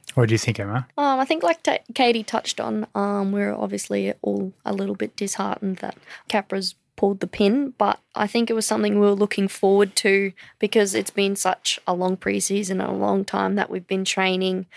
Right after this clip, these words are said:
Speaker 2: Um, I think we all just wanted to have that hit out. Um, obviously, the, some girls had a hit out the weekend, last weekend before against the nineteens Cowboys girls. So I think just a few of us that obviously didn't get to play were looking forward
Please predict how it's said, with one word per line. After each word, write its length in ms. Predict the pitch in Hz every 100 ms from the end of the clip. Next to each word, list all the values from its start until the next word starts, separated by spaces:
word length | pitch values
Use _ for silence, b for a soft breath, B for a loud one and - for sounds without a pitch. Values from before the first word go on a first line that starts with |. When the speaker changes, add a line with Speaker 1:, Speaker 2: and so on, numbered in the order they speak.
| B -
Speaker 2:
Um, 260 | 180 175 185
I 60 |
think 240 | 175 202 202
we 160 | 190
all 160 | 185 185
just 240 | 196 -
wanted 240 | 190 180 202
to 80 |
have 380 | 202 185 180 190 _ -
that 180 | 180 -
hit 320 | - - 190
out. 300 | 180 220 - _
Um, 240 | - 190 190
obviously, 360 | 190 190 196
the, 140 | 190 185 _ -
some 280 | 196 196
girls 240 | 190 190 190
had 160 | 190
a 20 | 185
hit 240 | - 180
out 220 | 185 180 - -
the 100 | 202
weekend, 600 | 202 - 196 185 180 - -
last 260 | 208 208 -
weekend 460 | 196 196 - 240
before 540 | - 190 - 214 262 -
against 520 | 196 180 95 - -
the 80 | 98
nineteens 880 | 95 98 98 - 101 98 92 87 - _
Cowboys 440 | - 202 202 208 -
girls. 320 | 202 240 277
So 340 | - - 190 B B -
I 60 | 208
think 260 | 240 226 - 233
just 720 | 247 233 - - - - - -
a 80 | 208
few 300 | - 220 220
of 140 | 208
us 180 | 202 202
that 140 | 196 196
obviously 360 | 190 196 196
didn't 260 | 185 185 196
get 160 | 196
to 80 | 190
play 240 | - 190 -
were 100 | 185
looking 300 | 190 196 190
forward 440 | 180 180 185